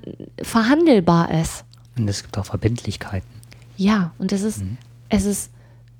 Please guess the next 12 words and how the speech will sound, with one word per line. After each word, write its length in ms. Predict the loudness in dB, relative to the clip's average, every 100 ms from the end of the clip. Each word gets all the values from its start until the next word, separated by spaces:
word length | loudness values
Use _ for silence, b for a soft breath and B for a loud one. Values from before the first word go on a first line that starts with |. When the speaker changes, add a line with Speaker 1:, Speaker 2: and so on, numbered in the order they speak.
| -20 -20 -4
Speaker 1:
immer 300 | 2 4 4
neu 340 | 4 4 4 2
und 140 | 0
es 80 | -2
ist 180 | -4 -2
immer 280 | 0 2
offen. 240 | 2 0 -2
Ich 160 | -4
<laughs> 0 |
verstehe 400 | 0 0 2 2 4
überhaupt 400 | 4 4 2 0
nicht, 220 | -2